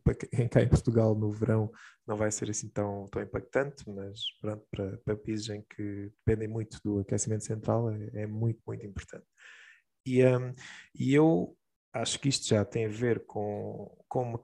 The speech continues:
conjunto todo de decisões que têm sido tomadas na Europa, que era um bocado, opa, eh, em grande parte também pela política energética, tem sido falado e que já falámos há,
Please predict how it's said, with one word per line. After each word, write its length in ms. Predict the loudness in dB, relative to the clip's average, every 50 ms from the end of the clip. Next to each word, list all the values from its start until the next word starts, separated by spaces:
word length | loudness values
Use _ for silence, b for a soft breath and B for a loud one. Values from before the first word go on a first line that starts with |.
| _
conjunto 340 | -2 -2 0 0 0 -4 2
todo 160 | 2 2 2 2
de 40 |
decisões 400 | 0 -2 -2 0 0 0 0 0 -4
que 80 | -4
têm 120 | _ -6 -4
sido 200 | -4 -4 -6 -4 _
tomadas 320 | 0 0 0 -2 -4 -2
na 80 | 2 4
Europa, 360 | 6 6 6 6 6 4 2
que 140 | 2 -2 -4
era 220 | -4 -2 -4 -4
um 80 | -4 -6
bocado, 400 | -6 -2 -2 -2 -2 0 -4 -4
opa, 360 | 0 0 0 0 0 -2 -10 -16 -20 _ _ _ -12
eh, 320 | -10 -10 -10 -12 -14 -16 -18 _ _
em 100 | -12 -6
grande 240 | -4 -2 -2 0 2
parte 280 | 4 4 4 4 0 -4
também 380 | -6 -4 -2 -2 -2 -2 -4 -2
pela 220 | -2 -2 -2 -2
política 320 | -2 -2 -4 -4 -4 -4 -6
energética, 540 | -6 -4 -2 0 0 0 0 -2 -6 -6
tem 200 | -6 -6 -8 -8
sido 180 | -8 -8 -8 -6
falado 280 | -2 0 0 0 0 -2
e 20 |
que 80 | 0 0
já 80 | 0
falámos 320 | 0 0 -2 -4 -2 -2
há, 60 | -2